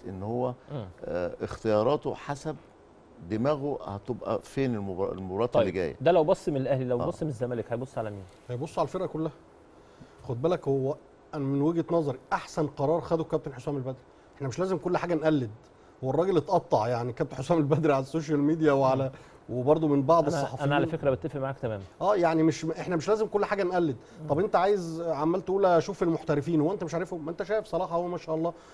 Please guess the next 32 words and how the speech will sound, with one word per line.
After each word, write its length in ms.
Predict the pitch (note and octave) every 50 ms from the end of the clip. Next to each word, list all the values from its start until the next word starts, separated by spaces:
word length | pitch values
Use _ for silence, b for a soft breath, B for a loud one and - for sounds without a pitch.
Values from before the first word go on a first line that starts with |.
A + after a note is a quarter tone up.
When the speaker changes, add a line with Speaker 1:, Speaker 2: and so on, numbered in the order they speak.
| B B B
Speaker 3:
مكسر 340 | C3 - F3 - - E3 D3
الدنيا، 340 | C#3+ C#3 D#3 D#3+ D#3+ C3+
Speaker 2:
لو 80 | D3 C#3+
بص 100 | C#3+ C#3+
بقى 60 | C#3+
على 80 | D3+ D#3+
Speaker 3:
والنني 120 | D#3+ D#3 D3+
Speaker 2:
الزمالك، 180 | D3+ C#3+ C3+ C3+
Speaker 3:
وتريزيجيه. 300 | C#3 C#3+ C3+ C#3 C3+ -
Speaker 2:
يبص 220 | C#3+ D3+ - -
على 160 | C3 A#2+ A2+
مين؟ 180 | A2+ G#2+ G#2 G2+ A#2+
Speaker 3:
ولو 600 | C#3+ D3+ E3 E3 F3 E3+ E3 D#3+ D#3+ D#3 D3+ D3 D3 D3 D3
جابهم 420 | C#3 D3 E3+ E3+ D3+ D3+ D#3 D3+ D3
من 160 | C#3+ C#3+ C#3
الاحتراف 480 | C#3 C#3 B2+ - - D#3 E3 E3 -
هيقعدهم 640 | D3 C#3 C#3 C#3 C#3+ C#3+ C#3+ C3+ C3+ C#3+ D#3+ E3 D#3
في 120 | - - -
حجر 220 | D#3+ D#3 D3 D3
صحي 260 | C#3 D#3+ E3 - E3
وقصة 360 | D#3+ - - G3+ - - F#3
كبيرة. 340 | C#3+ C3 C3+ E3+ E3 C#3+ C3 - - B2
Speaker 2:
هيبص 140 | A#2+ A#2+
على 40 | C#3
Speaker 3:
الزمالك 380 | D3 C3+ B2+ D#3+ E3 F#3 G3 - C3+
Speaker 2:
مين 60 | B2
بقى؟ 100 | E3 D#3
Speaker 3:
هيبص 380 | D#3 C#3+ E3+ F3 - - -
على، 300 | F#3 D#3+ D3+ D#3 D#3 D#3 D#3 D#3 D#3 D#3 D3+ D3+ D3+ D3+ D3+ D3 - B B B B B B B -
آه، 840 | D3+ D3 D3 D3 D3 D3 D3 C#3+ C#3+ C#3+ C#3+ C#3+ C#3+ C#3 C#3+ D3+ D#3
أبو 140 | D#3+ E3
جبل، 240 | D3+ D#3+ D3 C3 G#2